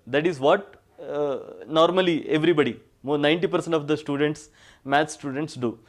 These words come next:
They take the problem directly, start working out, start writing X, Y, Z, et cetera, and wor-, uh,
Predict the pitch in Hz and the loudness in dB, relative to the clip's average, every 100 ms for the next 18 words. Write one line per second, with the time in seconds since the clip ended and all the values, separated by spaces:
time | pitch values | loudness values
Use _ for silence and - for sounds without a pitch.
0 | - - - 127 147 147 160 160 170 165 | -20 -20 -20 2 2 4 2 2 2 4
1 | 156 170 151 151 151 185 - 151 151 143 | 2 2 4 4 2 -4 2 2 2 0
2 | 143 165 151 117 - - - 143 143 151 | -2 0 0 -2 -4 -18 0 0 4 2
3 | 156 151 131 151 139 139 127 - 139 202 | 2 0 -2 -2 0 0 -2 -6 -4 -2
4 | 156 120 120 - - - - | -2 -2 -4 -6 -18 -16 -16